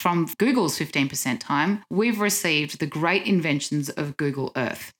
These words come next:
and probably many more things that Google would attribute to fifteen percent time.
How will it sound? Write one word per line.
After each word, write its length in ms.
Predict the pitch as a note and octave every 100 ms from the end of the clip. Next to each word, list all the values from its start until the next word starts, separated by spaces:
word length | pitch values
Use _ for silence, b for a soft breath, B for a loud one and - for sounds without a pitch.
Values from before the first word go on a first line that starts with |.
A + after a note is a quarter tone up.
| _ -
and 160 | E3+
probably 340 | - G3+ E3+ E3
many 280 | D3+ C#3+
more 200 | C#3 B2+
things 380 | B2+ D3 A2 A2+
that 160 | - -
Google 360 | C3 C3 B2 B2 b
would 100 | D#3+
attribute 400 | D#3 - D3 C3
to 100 | -
fifteen 360 | - C#3 - B2
percent 340 | A#2+ A2+ A2+ -
time. 220 | A2+